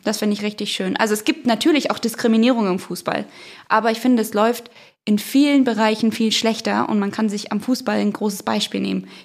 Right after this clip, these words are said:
Da ist trotzdem Potenzial nach oben, ich glaube, das haben wir immer, aber das finde ich so bewundernswert und deswegen bin ich große Fußball-Supporterin in meinem Herzen, weil ich das so schön finde, da eine neutrale Plattform, neutralen Boden zu schaffen für junge und alte Menschen,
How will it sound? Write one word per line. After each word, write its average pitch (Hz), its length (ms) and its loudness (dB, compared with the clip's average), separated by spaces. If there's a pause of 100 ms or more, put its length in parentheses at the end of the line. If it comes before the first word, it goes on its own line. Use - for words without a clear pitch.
Da 208 80 0
ist 196 100 -8
trotzdem 214 460 0
Potenzial 208 360 -4
nach 185 140 -4
oben, 254 300 2
ich 220 100 -16
glaube, 180 260 -2
das - 140 -6
haben 170 140 -2
wir 170 100 -4
immer, 254 240 2 (380)
aber 208 100 2
das 233 140 0
finde 233 160 2
ich 226 100 -6
so 214 340 0
bewundernswert 202 680 0
und 190 80 -4
deswegen 208 260 0
bin 202 140 0
ich 202 200 -4 (260)
große 240 540 2
Fußball-Supporterin 220 960 0
in 202 120 0
meinem 190 180 0
Herzen, 220 340 -2
weil 208 80 -2
ich - 60 -8
das 202 160 -6
so 202 80 -6
schön 233 300 0
finde, 208 480 -2 (320)
da 190 300 0
eine 196 280 -4
neutrale 247 800 0
Plattform, 202 480 -4
neutralen 208 380 -2
Boden 190 220 -2
zu - 120 -10
schaffen 190 260 -8
für 233 220 -2
junge 226 460 0
und 226 140 -4
alte 208 220 -2
Menschen, 202 480 -2